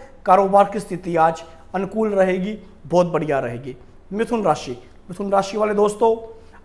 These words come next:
आप थोड़ा सा जो भी फैसला लें, सोच समझ के लें, विचार करके लें, जल्दबाजी से बचें, खुद भी भ्रमित ना हो,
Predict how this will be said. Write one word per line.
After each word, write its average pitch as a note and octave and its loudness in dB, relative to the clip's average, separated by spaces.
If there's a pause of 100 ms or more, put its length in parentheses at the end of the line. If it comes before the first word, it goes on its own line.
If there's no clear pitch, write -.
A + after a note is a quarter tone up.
आप B3+ 8
थोड़ा G#3+ 8
सा B3 6
जो F#3 0
भी A#3 -2
फैसला A3+ 2
लें, B3 0 (240)
सोच F#3+ 0
समझ G3+ 0
के A3 2
लें, A3 -2 (300)
विचार E3+ 6
करके G#3+ 2
लें, A3 2 (260)
जल्दबाजी G#3+ 4
से A#3 0
बचें, A3+ -2 (400)
खुद A#3+ 0
भी C#4 2
भ्रमित A#3 0
ना B3 4
हो, B3 6